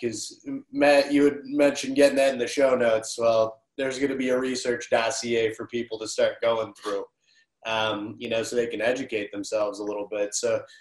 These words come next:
so say I am one of those maybe non-E H and S decision makers, and I think I already gave away some of the answer here, I think. And I've gone through that list in the show notes, and I wanna start the conversation with implementation.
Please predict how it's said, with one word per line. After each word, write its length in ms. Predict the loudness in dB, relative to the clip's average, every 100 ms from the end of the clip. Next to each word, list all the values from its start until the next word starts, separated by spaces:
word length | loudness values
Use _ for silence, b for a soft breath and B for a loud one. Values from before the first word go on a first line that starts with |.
| b
so 120 | 0
say 420 | 6 8 10 10
I 80 | 10
am 80 | 10
one 180 | 8 8
of 80 | 8
those 340 | 8 6 4
maybe 280 | 2 2 0
non-E 500 | 2 2 2 2 0
H 220 | -2 -2
and 80 | -2
S 140 | -2 -4
decision 480 | -8 -4 -4 -4
makers, 540 | -4 -6 -4 -6 -6 -8
and 140 | -6
I 80 | -6
think 160 | -4 -2
I 20 |
already 220 | -2 -2
gave 220 | -2 -2
away 180 | -2 -4
some 240 | 0 0 2
of 60 |
the 200 | 0 0
answer 240 | -2 -4 -6
here, 360 | -4 -4 -4 -10
I 60 | -14 -14 -4
think. 300 | -2 -2 -6 _ _ _ _ _ _ 0
And 80 | 6
I've 180 | 8 8
gone 280 | 8 8
through 300 | 4 0 4
that 280 | 8 8 8
list 320 | 10 8 8
in 140 | 4 2
the 80 | 2
show 280 | 4 4
notes, 360 | 4 4 2 2
and 100 | 0
I 60 | 4
wanna 200 | 2 2
start 380 | 0 2 2
the 100 | -2
conversation 800 | -2 -2 -2 -4 -2 -2 -2 -6
with 140 | -10 -8
implementation. 840 | -10 -10 -16 -18 -20 _ -20 -20